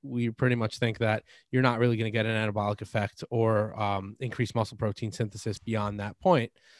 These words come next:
Uh, and it's, you can eat, uh, however many meals really fits for you. And my general range for clients now is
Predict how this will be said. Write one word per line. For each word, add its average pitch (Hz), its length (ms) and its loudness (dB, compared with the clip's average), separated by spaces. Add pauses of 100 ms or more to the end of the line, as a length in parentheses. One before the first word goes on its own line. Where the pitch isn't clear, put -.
(240)
Uh, 123 240 4 (100)
and 127 360 2 (160)
it's, - 600 -4
you 135 200 0
can 196 280 -2
eat, 202 220 0 (580)
uh, 170 140 4
however 185 300 8
many 214 200 6
meals 156 480 8 (140)
really 135 320 8
fits - 280 4
for - 120 0
you. 107 320 2
And 117 220 0
my 151 180 8
general 165 320 8
range 123 260 6
for 117 120 0
clients 113 380 2
now 147 320 8
is 113 380 0